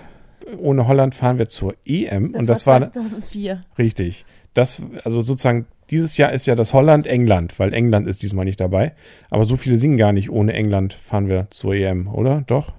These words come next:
Speaker 2: Nein, aber zweitausendsechs ist Holland früh ausgeschieden, deswegen. Da gab's diese Abfahrtsschilder. Diese schönen Wegweiser auf der Autobahn. Nach Berlin geht's geradeaus, nach Holland rechts ab.
Speaker 1: Genau.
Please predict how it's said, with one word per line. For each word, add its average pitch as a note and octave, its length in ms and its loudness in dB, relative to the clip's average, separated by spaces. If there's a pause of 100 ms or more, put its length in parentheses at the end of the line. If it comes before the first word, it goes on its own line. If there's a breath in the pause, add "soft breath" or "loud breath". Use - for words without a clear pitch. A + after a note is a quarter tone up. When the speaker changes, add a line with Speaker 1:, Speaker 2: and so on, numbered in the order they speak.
(140)
Speaker 2:
Nein, G3 340 -10
aber A3 180 -8
zweitausendsechs A#3 840 -8
ist G#3+ 180 -14
Holland A3+ 240 -6
früh - 140 -14
ausgeschieden, G3+ 540 -8
deswegen. G3 460 -14 (880 soft breath)
Da A3 80 -14
gab's A3 240 -6
diese G#3 240 -10
Abfahrtsschilder. F#3+ 800 -12 (720 soft breath)
Diese G#3+ 180 -18
schönen A3+ 300 -16
Wegweiser A#3+ 420 -14
auf G#3 100 -16
der - 120 -16
Autobahn. B3 560 -16 (180)
Nach G#3+ 140 -18
Berlin A3+ 340 -16
geht's A3 180 -20
geradeaus, G#3 580 -16
nach G3+ 200 -18
Holland G#3 280 -16
rechts F#3 220 -20
ab. - 200 -20 (1080)
Speaker 1:
Genau. G2+ 920 0